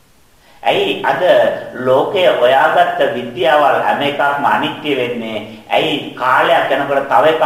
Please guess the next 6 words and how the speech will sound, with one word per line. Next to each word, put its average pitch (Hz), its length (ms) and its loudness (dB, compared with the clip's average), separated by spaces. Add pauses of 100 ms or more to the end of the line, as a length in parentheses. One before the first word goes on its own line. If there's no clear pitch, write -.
හොයා 110 280 0
ගන්නවා? 98 560 -2 (1160)
ඒක 185 280 0
හරි 151 580 2
කියලා 151 340 0
පිළිගත්තාම 139 760 2